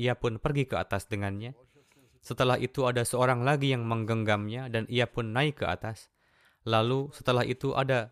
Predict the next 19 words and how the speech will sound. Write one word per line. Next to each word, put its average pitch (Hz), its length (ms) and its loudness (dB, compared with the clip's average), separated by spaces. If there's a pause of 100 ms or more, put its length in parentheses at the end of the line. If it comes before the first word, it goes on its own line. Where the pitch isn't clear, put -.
seorang 120 400 0
lagi 139 260 0
yang 113 140 -2
memegang 117 400 0
tali 110 320 -2
itu 139 320 -6 (320)
dan 117 160 0
tali 131 320 0
itu 165 80 -2
terputus. 156 640 -2 (720)
Lalu 127 320 4
tali 139 240 2
itu 143 160 0
disambungkan 135 720 0
untuknya 113 800 -4
dan 110 180 0
dengan 110 300 -2
tali 117 260 0
itu 107 240 -2